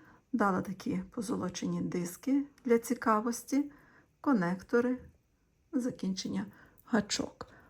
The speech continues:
Але намистин було багато, бо я пропонувала на п'ять низочок, але Марта захотіла на три.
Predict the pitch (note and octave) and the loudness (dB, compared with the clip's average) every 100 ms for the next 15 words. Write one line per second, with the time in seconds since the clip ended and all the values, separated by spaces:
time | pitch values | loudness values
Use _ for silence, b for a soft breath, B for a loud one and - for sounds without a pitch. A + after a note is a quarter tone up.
0 | b - C4 A#3+ G#3+ G#3 G3+ G3+ F#3+ F#3 | b 8 12 12 10 6 4 4 4 4
1 | F#3+ F3+ - F#3 D4+ - A3 G3+ G3+ G3 | 4 6 8 8 8 6 6 6 6 2
2 | - G#3+ F#3+ F#3 F#3 G3+ F#3 F#3 C4 C#4 | 4 4 6 4 4 4 2 4 6 8
3 | C#4+ B3 A#3 - A#3+ - G3 G#3 G#3+ A3+ | 10 8 6 0 -4 0 2 2 2 2
4 | - A3 G#3 - - - A3 F3+ - A#3 | 0 -4 -6 -6 -4 0 2 2 4 8
5 | C#4 | 8